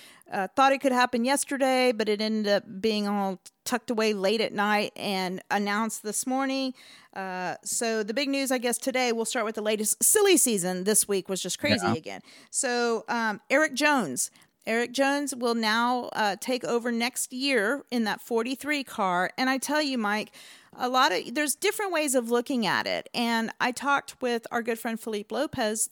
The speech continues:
Speaker 1: competition director there with R P M, who was gonna try and come on tonight and wasn't able to, to get him on. But I'm sure things are kind of busy there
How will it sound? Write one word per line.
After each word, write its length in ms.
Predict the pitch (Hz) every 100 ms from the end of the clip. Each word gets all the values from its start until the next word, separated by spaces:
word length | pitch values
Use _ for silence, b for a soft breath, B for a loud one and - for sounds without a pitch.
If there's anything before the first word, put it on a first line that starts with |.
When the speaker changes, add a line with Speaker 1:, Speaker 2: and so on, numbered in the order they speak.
| -
Speaker 1:
competition 560 | - 220 - 240 -
director 340 | 226 190 190 214
there 220 | 180 175
with 260 | 180 180 -
R 140 | - 208
P 240 | 190 208
M, 240 | 175 196 226
who 380 | - 220 196 196 - - -
was 180 | 202
gonna 160 | 202 480
try 160 | - 285
and 80 |
come 160 | 220 233
on 120 | 302
tonight 420 | 285 202 190 214 -
and 440 | 202 196 190 190 b b b b
wasn't 260 | 254 254 240
able 120 | 208
to, 360 | - 208 175 165
to 140 | -
get 120 | 220
him 120 | 214
on. 160 | 220 220
But 100 | 247
I'm 80 | 269
sure 240 | - 311
things 320 | 285 277 247
are 60 | 208
kind 160 | 233 214
of 100 | 185
busy 260 | 214 196
there 200 | 160 131